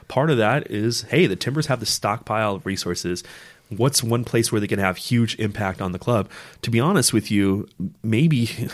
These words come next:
<laughs> there are some other questions that need to be answered right now. Um, maybe we should talk about this again in a month, but if the midfield doesn't look better, if the central defense doesn't have somebody emerge, I mean, I guess this is probably the reason why it's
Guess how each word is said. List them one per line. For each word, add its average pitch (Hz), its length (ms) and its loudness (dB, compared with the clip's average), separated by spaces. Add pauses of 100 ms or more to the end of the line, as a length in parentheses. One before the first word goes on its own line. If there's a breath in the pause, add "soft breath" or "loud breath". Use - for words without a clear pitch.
<laughs> - 220 -10
there 113 200 2
are 117 40 4
some 123 160 -2
other 147 160 2
questions 131 340 0
that - 100 -2
need 110 80 -2
to 107 80 0
be 98 120 0
answered 107 300 0
right 92 180 -2
now. 90 280 -4 (320 loud breath)
Um, 92 500 -4 (460)
maybe 113 140 2
we 139 100 6
should - 140 -2
talk 113 180 0
about 101 200 0
this - 160 -2
again 98 200 0
in 90 80 -2
a 90 40 -2
month, 107 320 -2
but 90 160 -4 (300 loud breath)
if - 160 -8
the 101 60 -2
midfield 110 460 2
doesn't 92 600 -4 (160)
look 92 240 -4
better, 80 260 -4
if - 160 -10
the 87 180 -2
central 120 360 -2
defense 117 420 -2
doesn't 95 220 -6
have 95 160 -4
somebody 92 320 -2
emerge, 80 400 -4
I 82 40 -4
mean, 90 220 -4 (1700 loud breath)
I 107 100 2
guess 143 180 2
this - 140 0
is 123 80 2
probably 131 280 2
the 123 80 4
reason 117 260 2
why 107 160 2
it's 98 140 0